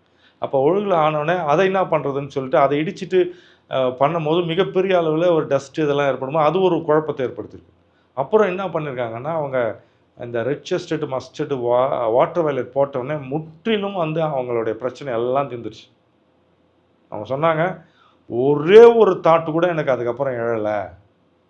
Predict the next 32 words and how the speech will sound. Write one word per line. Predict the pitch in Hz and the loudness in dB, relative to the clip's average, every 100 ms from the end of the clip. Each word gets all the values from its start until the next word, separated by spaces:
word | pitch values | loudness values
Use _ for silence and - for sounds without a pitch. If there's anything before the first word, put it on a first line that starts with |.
| _ _ _ _ _ - | _ _ _ _ _ -4
திரும்ப | 160 202 | -2 0
திரும்ப | 190 202 202 | 0 0 2
யார் | 170 165 180 | 6 6 6
எனக்கு | 170 147 147 | 2 -2 -2
தகவல் | 139 143 151 | 0 2 0
சொன்னாலும், | 131 131 123 143 | 0 -2 -2 0
யார் | 135 147 160 | 0 2 0
வந்து | 143 143 143 | -2 -4 -4
மே-, | 135 127 | -2 -2
எதிர்மறையான | 131 156 147 139 131 127 | -2 -2 -2 -2 -4 -6
விஷயங்கள் | 120 127 120 113 | -8 -10 -12 -12
சொன்னாலும், | 110 104 104 135 147 _ _ _ - | -10 -8 -4 -6 -6 _ _ _ -6
அவங்களுக்கு | 127 147 151 135 160 | -2 0 0 -2 -4
எனக்கு | 143 147 139 160 170 147 120 - _ - | -4 -6 -6 -4 -2 -2 -4 -10 _ -8
எந்த | 139 180 | -2 2
விதமான | 170 151 139 120 | 2 0 -2 0
பாதிப்பும் | 127 156 156 156 139 | 2 2 0 -4 -2
ஏற்படலைன்னு | 131 - 113 113 113 | -2 -2 -2 -2 -4
சொல்லிட்டு | 110 107 98 104 131 139 _ _ _ _ _ 95 110 | -8 -10 -8 -6 -6 -8 _ _ _ _ _ -20 -16
இன்னொரு | 123 170 208 185 | -6 0 2 2
சுவாரஸ்யமான | 175 170 - 151 151 | 2 2 2 -4 -4
விஷயம் | 135 123 127 | -4 -6 -6
என்ன | 123 | -6
சொன்னாங்கன்னா, | 110 104 101 104 143 160 156 - 160 | -6 -10 -10 -8 -8 -8 -12 -16 -6
இருபத்தாறு | 160 226 202 175 156 | -2 0 4 4 4
வருஷத்துக்கு | 151 180 175 | 2 -4 -4
முன்னாடி | 160 | 0
யார் | 143 156 170 | 2 4 2
இந்த | 147 135 | 0 -2
வீடு | 151 151 | -2 -2
கட்டி | 131 127 | -4 -4
கொடுத்தாங்களோ, | 123 - 107 95 95 110 | -8 -6 -8 -6 -2 -2